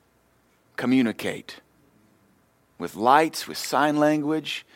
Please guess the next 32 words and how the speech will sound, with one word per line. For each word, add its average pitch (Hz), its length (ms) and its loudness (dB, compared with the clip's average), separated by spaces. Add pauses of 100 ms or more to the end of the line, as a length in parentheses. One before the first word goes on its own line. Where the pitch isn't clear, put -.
(280)
They, 90 100 -6
I 95 200 -4
see 135 220 -2
'em 107 100 -2
wave 127 220 4
at 135 80 0
each 131 160 -6
other 131 200 0
when 120 100 -2
I 117 60 -2
see 123 180 -8
deaf 123 220 -4
people 123 260 -10
in 113 80 -4
public. 123 300 -6 (260)
They 120 140 0
have 143 240 -2
to - 100 -12
communicate. 131 840 -6 (600)
You 156 80 -8
can't 226 300 -2
do 156 80 2
it 98 80 0
mentally. 107 400 -4
There's 170 180 -6
no - 80 -2
such - 240 -10
thing 131 180 -2
as 98 100 -4
biblical 104 480 -4
telekinesis 104 880 -8
or 85 120 -8